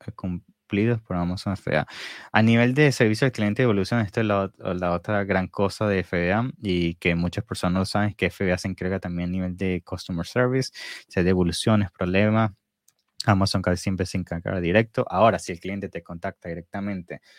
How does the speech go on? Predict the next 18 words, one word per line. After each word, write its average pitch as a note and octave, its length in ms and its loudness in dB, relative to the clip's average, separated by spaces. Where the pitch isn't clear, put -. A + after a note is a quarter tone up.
porque G2 240 -10
es F2 60 -10
un F2+ 60 -14
problema F#2+ 320 -6
un F2+ 120 -10
poco F#2+ 260 -10
más G2+ 220 -10
técnico, C3 400 -4
a F2 80 2
veces F2 240 -4
sí G2+ 160 -4
tienes F#2 240 -4
que G#2 100 -2
lidiar F2 320 0
tú G2 160 -4
internamente F2+ 800 -2
con - 200 -6
eso, E3 360 -2